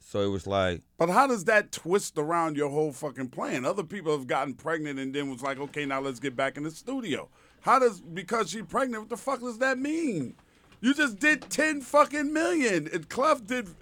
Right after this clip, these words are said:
Speaker 2: extremely well with the Carnival. How does her becoming pregnant change the trajectory of what the Fugees were?
Speaker 1: Well, let me see how to put this.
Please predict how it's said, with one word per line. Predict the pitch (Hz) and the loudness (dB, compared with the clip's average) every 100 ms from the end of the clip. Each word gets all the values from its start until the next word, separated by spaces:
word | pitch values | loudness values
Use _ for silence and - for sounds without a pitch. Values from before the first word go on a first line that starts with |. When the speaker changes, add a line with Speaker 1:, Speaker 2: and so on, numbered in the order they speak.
| - - - | -20 -20 2
Speaker 2:
extremely | 196 202 - 240 285 262 254 | 4 4 0 2 2 2 0
well | 196 202 208 | 8 8 8
with | 208 208 | 6 2
the | 208 | -2
Carnival. | 214 277 262 160 123 | 0 2 2 0 -2
How | - 220 269 | 0 2 4
does | 226 214 190 - | 4 0 0 -4
her | 185 226 | 0 2
becoming | 202 190 165 180 160 143 | 0 -6 -4 -2 -2 -4
pregnant | - 180 160 120 110 - - _ _ _ _ _ _ _ _ _ _ | -2 2 2 0 -6 -8 -14 _ _ _ _ _ _ _ _ _ _
change | - 220 254 220 156 135 - _ - 151 | 0 2 4 2 -2 -10 -20 _ -20 0
the | 175 131 - | 0 0 -4
trajectory | 185 156 123 233 254 175 175 | 0 0 4 4 4 -2 0
of | 165 | 0
what | 156 185 | 2 0
the | 185 | -2
Fugees | - 262 330 202 131 | -4 -2 -2 -2 -4
were? | 107 95 - - _ _ _ _ _ - _ - | -4 -8 -12 -18 _ _ _ _ _ -20 _ -12
Speaker 1:
Well, | 110 82 80 80 78 78 - - _ _ _ _ _ _ _ _ _ _ _ _ _ _ _ _ _ | -2 0 2 2 0 -4 -10 -20 _ _ _ _ _ _ _ _ _ _ _ _ _ _ _ _ _
let | 67 | -14
me | 80 | -12
see | - | -14
how | - - | -14 -14
to | - | -14
put | 82 - | -16 -16
this. | 57 - | -18 -20